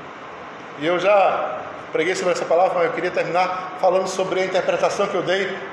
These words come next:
sobre essas questões na época. A que recebeu um talento, enterrou o talento e disse: Quando ele chegou, "Eu não ia arriscar perder o talento que você me deu.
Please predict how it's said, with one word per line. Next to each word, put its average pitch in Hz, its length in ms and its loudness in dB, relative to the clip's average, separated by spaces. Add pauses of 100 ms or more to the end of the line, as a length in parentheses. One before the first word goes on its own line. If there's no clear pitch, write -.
(100)
sobre 170 260 -2
essas - 260 0
questões 202 580 0 (280)
na 175 160 2
época. 175 380 2 (1400)
A 175 100 4
que 190 100 0
recebeu 233 440 6
um 247 60 4
talento, 240 440 6
enterrou 226 380 6
o 240 40 6
talento 240 540 6
e 233 60 0
disse: 180 460 -2 (1400)
Quando 160 140 2
ele 170 100 0
chegou, 156 400 0 (840)
"Eu 135 100 -6
não 151 160 -2
ia 196 480 2 (340)
arriscar 165 560 2
perder 156 280 0
o 190 40 -2
talento 175 420 2
que - 80 -8
você 185 220 -2
me 220 120 -2
deu. 175 360 0